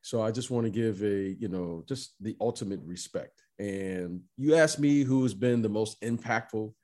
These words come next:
it's my mom. My mom, my grandmother, my aunts,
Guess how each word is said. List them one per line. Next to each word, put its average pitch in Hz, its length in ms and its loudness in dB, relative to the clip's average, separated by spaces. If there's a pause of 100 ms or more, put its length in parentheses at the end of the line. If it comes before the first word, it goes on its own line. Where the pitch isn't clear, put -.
(320)
it's 110 120 -8
my 107 160 0
mom. 90 240 -4 (720)
My 104 140 -6
mom, 104 480 -4
my 90 120 -4
grandmother, 95 840 -4 (640)
my 78 180 -8
aunts, - 600 -8